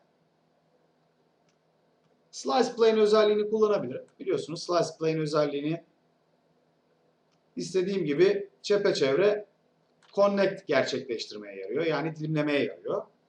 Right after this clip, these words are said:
Slice Plane'ine ne kadar yükseklikten kesmemiz gerekiyorsa Slice Plane'imizi o yüksekliğe getirmemiz lazım. Şimdi yüksekliğimiz iki yüz yirmi virgül dört.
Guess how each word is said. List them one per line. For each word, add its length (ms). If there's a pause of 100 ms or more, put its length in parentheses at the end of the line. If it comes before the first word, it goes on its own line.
(440)
Slice 400
Plane'ine 600
ne 180
kadar 300
yükseklikten 720
kesmemiz 520
gerekiyorsa 760 (420)
Slice 480
Plane'imizi 720
o 120
yüksekliğe 460
getirmemiz 480
lazım. 400 (420)
Şimdi 180
yüksekliğimiz 640
iki 160
yüz 160
yirmi 200
virgül 300
dört. 380